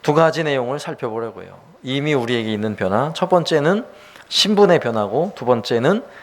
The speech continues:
성품의 변화예요. 먼저 첫 번째, 신분의 변화. 오늘 일 절 말, 일 장 십일 절 말씀에 보면, "영접하는 자, 곧 그 이름을 믿는 자들에게는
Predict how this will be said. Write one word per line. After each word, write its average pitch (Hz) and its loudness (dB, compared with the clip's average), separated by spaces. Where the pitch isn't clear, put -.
성품의 180 0
변화예요. 87 -6
먼저 151 2
첫 - -2
번째, 156 0
신분의 196 4
변화. 85 -6
오늘 165 6
일 160 2
절 170 4
말, 151 2
일 151 -6
장 160 2
십일 180 -4
절 160 0
말씀에 117 -4
보면, 101 -4
"영접하는 165 2
자, 143 4
곧 151 4
그 151 0
이름을 156 2
믿는 135 -4
자들에게는 123 0